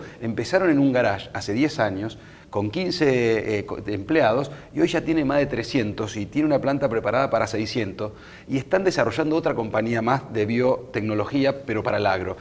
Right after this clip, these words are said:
O sea, esas son la industria del futuro. Es ahí donde tenemos que apuntar, ponernos a discutir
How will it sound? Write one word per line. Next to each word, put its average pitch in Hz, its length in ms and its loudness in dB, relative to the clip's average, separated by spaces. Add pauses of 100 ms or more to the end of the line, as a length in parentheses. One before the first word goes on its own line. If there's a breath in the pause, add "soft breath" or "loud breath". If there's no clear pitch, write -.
(200 loud breath)
O - 40 -20
sea, 143 220 4 (420 loud breath)
esas 175 520 2
son 127 200 2
la 117 80 2
industria 117 420 0
del 107 120 -2
futuro. 98 640 -4
Es 190 120 0
ahí 226 140 2
donde 127 280 0
tenemos 107 320 -2
que 113 80 -2
apuntar, 104 420 -2
ponernos 226 380 2
a 151 40 6
discutir 143 600 0